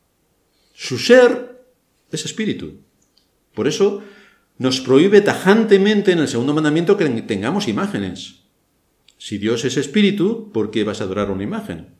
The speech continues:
Si tú no sabes cómo es Dios, nunca le has visto, ni le vas a ver. A Dios Padre no le vas a ver jamás. ¿Por qué te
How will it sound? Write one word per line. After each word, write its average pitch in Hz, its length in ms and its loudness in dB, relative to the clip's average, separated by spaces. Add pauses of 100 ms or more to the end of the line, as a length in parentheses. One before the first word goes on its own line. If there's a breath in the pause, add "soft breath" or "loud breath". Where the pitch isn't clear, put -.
(120)
Si 101 200 -8
tú 131 160 -8
no 135 80 -2
sabes 131 220 -4
cómo 98 180 -6
es - 80 -14
Dios, 175 280 -4
nunca 139 240 -4
le 104 100 -2
has - 120 -10
visto, - 400 -10 (220 soft breath)
ni 147 180 2
le 117 100 2
vas 170 220 -2
a 113 60 -2
ver. - 440 -2
A 107 120 -4
Dios 165 180 -4
Padre 190 560 -2
no 190 240 6
le 226 80 10
vas 202 160 6
a 160 60 2
ver 156 120 4
jamás. - 560 -6 (600)
¿Por 107 160 -6
qué 185 80 0
te 190 520 -2